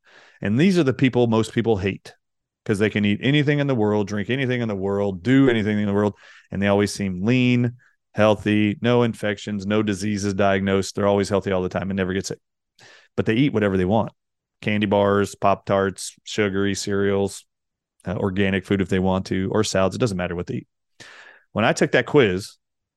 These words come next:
which I did, and I recommend people do similarly, uh, one thing was very important, learning that protein is the number one most often, eighty percent of all people are protein metabolizers. This explains why the majority of America's fat,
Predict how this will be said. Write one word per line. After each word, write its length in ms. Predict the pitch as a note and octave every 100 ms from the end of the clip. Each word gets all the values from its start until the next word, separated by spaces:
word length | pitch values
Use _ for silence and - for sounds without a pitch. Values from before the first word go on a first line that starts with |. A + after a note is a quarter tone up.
| _ _ _
which 180 | - F#2+
I 60 | A#2+
did, 260 | F#2+ F#2+ -
and 140 | F2+
I 80 | F2+
recommend 380 | F#2 G2 G2 F2+
people 180 | A2 F#2+
do 180 | F#2+ F2
similarly, 640 | - A2+ F2+ F#2 A2 A2+ _ _ - - - _ _ _ _ _
uh, 240 | G2+ G#2 G#2
one 220 | B2+ F3+
thing 120 | -
was 120 | B2
very 120 | A#2
important, 320 | A#2 G2+ G#2 G2
learning 280 | A2 A2+
that 180 | G#2 -
protein 440 | - A2 A2+ A#2 A2+
is 100 | G2
the 100 | F#2+
number 420 | G2 G2+ A2 B2
one 460 | F#2+ F#2 A2 G#2+
most 320 | A2 F#2+ F#2+ - -
often, 440 | A2+ C3 - F2+
eighty 220 | G2+ A2+ A#2
percent 220 | - A2
of 80 | G2+
all 80 |
people 240 | G2 G#2+ G2
are 60 |
protein 360 | F2 A2 G#2+ G#2+
metabolizers. 640 | G2 G#2+ G2+ A2+ A#2+ B2+
This 180 | A#2+ A2+
explains 520 | A2+ - A#2 B2 B2+
why 160 | A2+ A2
the 80 | G#2+
majority 340 | G#2 A2 A2+
of 80 | G#2
America's 380 | G#2 A2 G2+ -
fat, 300 | - A2+